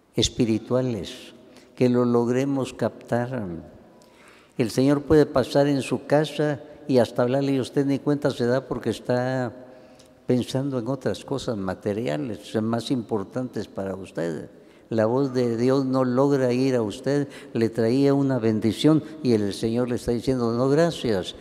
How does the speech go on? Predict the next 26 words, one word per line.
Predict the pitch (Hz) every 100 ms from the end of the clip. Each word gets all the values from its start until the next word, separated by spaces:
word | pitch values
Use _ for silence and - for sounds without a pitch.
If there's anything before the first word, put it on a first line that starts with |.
| - -
y |
usted | 123 - 147
le | 139
está | -
diciendo, | 139 127 151 151
"No, | 151
gracias. | 160 175 170 123 92 - - - - - - - - - -
Me | 120 127
interesa | 120 113 127 165 170 135
esto | 170 180 - 113
que | 113
tengo, | - 156 151
este | 135 - 135
negocio | 120 123 170 147 139
que | -
tengo | 117 - 165 156 -
que | 117 - - - - - - - -
voy | 113 120 156 143
a | 110 -
concluir, | 110 101 95 143 180 196 160
me | 120
va | 110
a | 139
traer | - 131 143 139
muchos | 131 165 165 117 101
beneficios". | 107 113 113 107 196 180 - 120 87 - - -